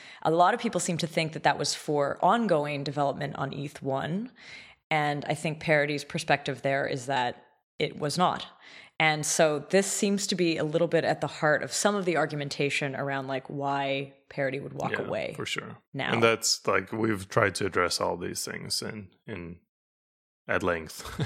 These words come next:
Speaker 2: <laughs> in various formats. Uh, and I, but people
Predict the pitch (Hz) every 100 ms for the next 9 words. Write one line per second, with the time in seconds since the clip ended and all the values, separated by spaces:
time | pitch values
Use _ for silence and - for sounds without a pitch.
0 | - - 107 92 92 87 90 - 135 -
1 | - 90 92 90 - - - 135 120 98
2 | - 95 85 82 82 110 98 98 98 95
3 | 95 92 101 95 - 104 101 92